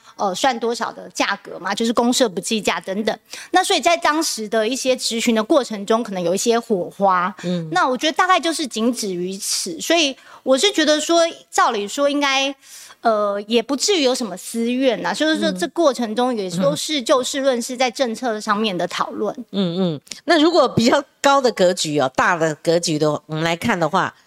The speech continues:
Speaker 2: 要不要民进党限缩一席立委嘛？就是说，你如果用把高嘉瑜深绿的选票把它拉掉的这种做法，或分票的这种做法，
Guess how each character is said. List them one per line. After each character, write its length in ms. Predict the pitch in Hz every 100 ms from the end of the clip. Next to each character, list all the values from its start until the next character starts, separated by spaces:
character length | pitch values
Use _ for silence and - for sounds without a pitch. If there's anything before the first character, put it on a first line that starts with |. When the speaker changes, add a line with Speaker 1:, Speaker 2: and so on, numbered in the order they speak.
| _ _ _ -
Speaker 2:
要 140 | 370
不 60 | 320
要 140 | 339
民 240 | 247 247
进 240 | 277 294 254
党 180 | 180 165
限 280 | - 277
缩 680 | 233 - - - 254 254 220 -
一 120 | - 254
席 300 | - 175 165
立 140 | 254 208
委 180 | 151
嘛？ 160 | 127 117 - _ _ _ _ -
就 100 | 392
是 60 |
说， 200 | 381 370 370 -
你 160 | 226
如 120 | 240
果 100 | 339
用 280 | 311 320 254 - _ _
把 140 | 185
高 220 | 170 277 294
嘉 160 | 285
瑜 180 | 262 202
深 300 | - 269 262
绿 160 | 269 226
的 120 | 180
选 220 | - 147
票 180 | 226 220
把 140 | 147
它 60 | 147
拉 220 | 196 214
掉 200 | 226 190
的 40 |
这 120 | 151 196
种 140 | 143
做 220 | - 185
法， 220 | - 113 - - - -
或 160 | 262
分 280 | 254 254 254
票 220 | 247 233
的 80 | 165
这 100 | 180
种 180 | 175 139
做 220 | - 202 156
法， 220 | -